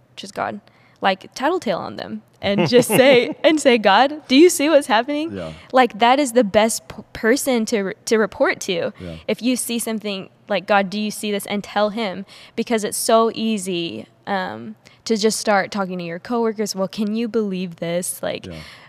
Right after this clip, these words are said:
Speaker 1: our, you know, our manager is the worst," or,
Speaker 2: Yeah.
Speaker 1: you know, whatever. And it's like, "Well, whatever, we're just talking. She is the worst." You know, like,
Speaker 2: <laughs>
Speaker 1: what, it's, it, those little things, if you bring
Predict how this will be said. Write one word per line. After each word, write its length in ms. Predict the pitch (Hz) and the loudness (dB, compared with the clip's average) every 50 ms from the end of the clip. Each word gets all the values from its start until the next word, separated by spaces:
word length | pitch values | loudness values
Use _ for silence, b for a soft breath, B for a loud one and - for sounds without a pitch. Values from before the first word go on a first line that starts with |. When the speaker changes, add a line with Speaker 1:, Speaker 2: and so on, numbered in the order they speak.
| B - | B -4
Speaker 1:
our, 420 | 220 220 220 226 226 226 220 - - | -2 0 0 0 0 -2 -4 -6 -6
you 140 | - 214 208 | -6 -4 -4
know, 320 | 196 190 185 185 180 - - | -2 -2 -2 -4 -4 -4 -4
our 140 | 208 220 | -4 -2
manager 500 | 226 226 208 208 214 202 185 196 196 185 | -2 -2 -2 -2 -2 -4 -4 -4 -4 -4
is 220 | 180 - 196 175 - | -4 -4 -6 -6 -6
the 100 | - 185 | -6 -8
worst," 540 | 170 170 170 165 160 - 180 - - - - | -6 -6 -8 -10 -10 -10 -12 -12 -14 -12 -10
or, 320 | - 190 185 180 175 175 - | -6 -4 -2 -2 -2 -4 -4
Speaker 2:
Yeah. 80 | - | -4
Speaker 1:
you 60 | 208 196 | -4 -2
know, 160 | 190 185 185 | 0 0 2
whatever. 480 | 180 190 180 180 170 180 175 - 185 - _ _ _ _ _ _ _ _ _ _ _ _ - - | 2 2 2 2 0 -4 -6 -10 -10 -14 _ _ _ _ _ _ _ _ _ _ _ _ -6 -2
And 180 | - 220 233 233 | 0 2 2 2
it's 140 | 220 - - | 2 0 -2
like, 160 | 226 214 - - | -2 -4 -2 0
"Well, 180 | 240 240 233 208 | 2 2 2 2
whatever, 400 | 196 247 254 277 254 196 190 175 | 2 2 2 2 2 0 0 -2
we're 120 | 180 190 | -2 -2
just 240 | 180 220 233 - - | -2 -4 -4 -6 -6
talking. 340 | 185 196 202 - 170 165 175 | -8 -8 -8 -8 -10 -10 -10
She 140 | - - 190 | -10 -10 -10
is 180 | - 208 220 | -10 -10 -10
the 100 | - 170 | -8 -8
worst." 380 | 160 160 165 165 175 - - - | -6 -6 -6 -6 -8 -10 -10 -8
You 100 | 202 202 | -2 2
know, 180 | 202 202 196 - | 4 4 6 6
like, 260 | - 220 214 208 - | 6 6 6 4 2
Speaker 2:
<laughs> 140 | 247 185 214 | -2 0 4
Speaker 1:
what, 240 | 226 247 226 - - 160 160 - - - - - B B B B B B - | 4 4 4 4 0 -2 -4 -6 -10 -12 -12 -16 B B B B B B 2
it's, 320 | 240 262 202 - - - - - _ _ | 4 4 4 0 -6 -12 -14 -20 _ _
it, 260 | 220 247 233 - - | 4 4 4 4 2
those 260 | 202 233 247 285 254 247 | 4 6 6 6 6 4
little 180 | 254 254 262 | 6 6 6
things, 320 | 220 220 254 247 254 240 - | 6 4 4 4 4 2 0
if 200 | - 240 226 - | 0 0 0 2
you 280 | 233 247 269 285 285 277 | 0 0 2 2 0 0
bring 720 | 233 214 - - 202 208 214 220 233 240 247 254 254 254 269 | -2 -8 -10 -6 -4 0 0 2 2 0 0 -2 -2 -4 -8